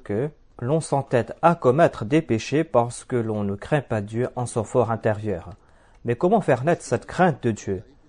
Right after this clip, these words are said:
Pour cela, on a besoin de la connaissance de Dieu. La crainte de Dieu sera à la mesure de la connaissance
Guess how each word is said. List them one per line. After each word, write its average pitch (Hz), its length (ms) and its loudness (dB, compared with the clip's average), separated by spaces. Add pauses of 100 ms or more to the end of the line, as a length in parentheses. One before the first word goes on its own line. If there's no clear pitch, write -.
(200)
Pour 151 240 0
cela, 120 460 -2
on 131 180 -4
a 101 100 -2
besoin 110 460 -2
de 113 80 -2
la 98 100 0
connaissance 123 680 -2
de 113 100 0
Dieu. 95 320 -6 (500)
La 123 160 -2
crainte 175 360 0
de 151 80 2
Dieu 123 220 -2
sera 113 340 0
à 139 220 0
la 107 100 -2
mesure 104 520 -4
de 110 80 -4
la 101 120 0
connaissance 123 680 -2